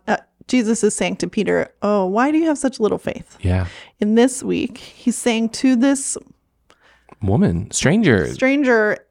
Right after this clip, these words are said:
Speaker 1: enemy,
Speaker 2: Putin supporter.
Speaker 1: other person,
Speaker 2: Yeah.
Speaker 1: "You have great faith."
Speaker 2: Yeah.
Speaker 1: Right?
Speaker 2: Crazy.
Speaker 1: Crazy.
Speaker 2: That I would pull my hair out. <laughs>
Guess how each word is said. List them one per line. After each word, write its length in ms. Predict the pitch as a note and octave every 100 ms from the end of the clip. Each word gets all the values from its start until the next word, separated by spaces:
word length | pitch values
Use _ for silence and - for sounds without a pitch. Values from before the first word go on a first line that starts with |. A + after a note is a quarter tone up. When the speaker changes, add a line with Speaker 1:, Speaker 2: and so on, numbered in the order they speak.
| -
Speaker 1:
enemy, 580 | C#4+ F4 D#4 C4 A#3+ A#3+
Speaker 2:
Putin 340 | A#3 G3 E3 -
supporter. 480 | C#3+ - E3+ G#3+ -
Speaker 1:
other 360 | E4+ F4 D#4
person, 680 | A#3 E4 E4+ D#4 A3 F#3 F3
Speaker 2:
Yeah. 260 | B2 F3 F2+ - - -
Speaker 1:
"You 220 | A3 D4+
have 180 | F#4 B3+
great 320 | - F#3+ -
faith." 320 | - F3+ B3+ - -
Speaker 2:
Yeah. 480 | G2+ D#3+ G3 E2+ G2 _ -
Speaker 1:
Right? 400 | F3 F3 D#4 - -
Speaker 2:
Crazy. 600 | - C#3 C#3 A2+ F2 B1
Speaker 1:
Crazy. 560 | - G3+ E3 A2 - _
Speaker 2:
That 120 | A#2+ -
I 60 |
would 160 | A#2+ G#2
pull 180 | - G#2+
my 120 | F2
hair 220 | E2 - A#1
out. 140 | F#2+ A2+ - G#4+ - - - - - -
<laughs> 640 | - - G3+ - G#3+ -